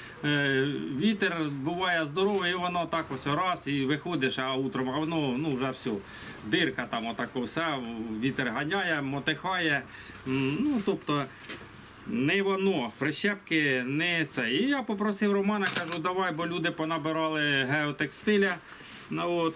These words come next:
е, давай щось будемо думати, щось знайдемо, як його, допустим, ну, закріпити, щоб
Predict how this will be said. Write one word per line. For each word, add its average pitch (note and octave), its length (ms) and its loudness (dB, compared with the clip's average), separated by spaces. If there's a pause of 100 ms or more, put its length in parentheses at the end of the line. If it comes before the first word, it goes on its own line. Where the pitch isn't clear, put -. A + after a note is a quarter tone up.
(120)
е, D3 440 4
давай D#3 380 2
щось E3+ 180 -2
будемо D3+ 420 2
думати, D3+ 460 0
щось E3+ 260 -2
знайдемо, D3 920 2
як D3+ 380 0
його, C#3+ 480 2
допустим, B2 680 0
ну, D3+ 200 0
закріпити, E3+ 640 0
щоб D3+ 220 -2